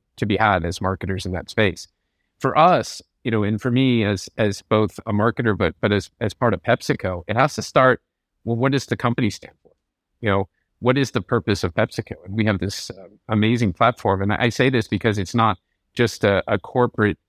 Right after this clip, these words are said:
platform for communications. Actually, it stands for who we are. It's how we're measured. It's, it's in our, it's in our metrics. It's called PepsiCo Positive. And PepsiCo Positive,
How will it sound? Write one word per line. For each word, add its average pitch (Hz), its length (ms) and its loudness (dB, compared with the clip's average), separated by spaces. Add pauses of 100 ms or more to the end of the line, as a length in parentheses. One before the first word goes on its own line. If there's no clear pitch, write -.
(420)
platform 101 680 0
for 98 220 -4
communications. 110 800 -2
Actually, 101 220 -2
it 95 60 -6
stands 101 220 0
for - 60 -18
who 104 100 -4
we 92 160 -2
are. 117 300 0
It's - 100 -16
how 110 120 2
we're 98 120 -4
measured. 104 460 -2
It's, 78 240 -12 (240)
it's 90 160 -2
in 110 120 2
our, 98 220 0
it's - 140 -4
in 110 80 2
our 98 80 0
metrics. 92 500 -2
It's 82 100 -6
called 92 220 0
PepsiCo 90 420 -4
Positive. 131 420 0 (600)
And 123 120 -4
PepsiCo 160 460 0
Positive, 107 600 0